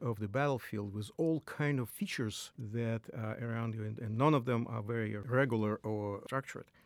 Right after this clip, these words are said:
And it has to be done at a serious operational speed. You can't just slowly crawl through, uh, through the battlefield terrain. You have to move fast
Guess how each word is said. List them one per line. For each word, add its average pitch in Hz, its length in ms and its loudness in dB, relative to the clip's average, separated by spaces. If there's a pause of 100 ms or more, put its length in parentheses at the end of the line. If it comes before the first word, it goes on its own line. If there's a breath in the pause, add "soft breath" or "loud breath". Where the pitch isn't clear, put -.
(540 soft breath)
And 135 260 0
it 147 120 0
has 180 180 0
to 147 100 -8
be 139 100 0
done 160 400 2
at 147 240 -2 (140)
a 127 140 -2
serious 160 600 -2
operational 147 840 -2
speed. - 580 -4
You 123 100 -8
can't 127 260 -2
just - 220 -8 (200)
slowly 127 920 6
crawl 104 640 0 (100)
through, 104 500 -8
uh, - 120 -14
through 104 340 -12
the 95 140 -10 (100)
battlefield 113 560 -2
terrain. - 400 -10
You 120 180 -6
have 113 200 -6
to - 80 -4
move 113 440 0
fast - 480 -6